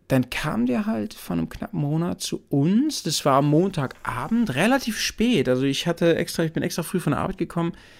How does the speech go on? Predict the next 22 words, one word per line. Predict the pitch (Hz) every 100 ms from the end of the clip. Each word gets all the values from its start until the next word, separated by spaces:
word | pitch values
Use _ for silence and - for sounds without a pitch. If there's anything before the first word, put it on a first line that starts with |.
| - -
und | 151
dann | 139
stellte | - 147 147
sich | 143
aber | 127 127
raus, | 135 -
sehr, | 117
sehr | -
spät | - - 156 214 -
erst | 143 -
kommt | - 139 294 302 -
und | 147
dann | 139
saßen | 147 147
wir | 131
gerade | 123 -
in |
der | 123
Garage | - 117 120 143 180 175 175 - _ _ - _ _ _
zu, | - - 143
zu | - - - - 131
dritt, | - 120 151 240 - - -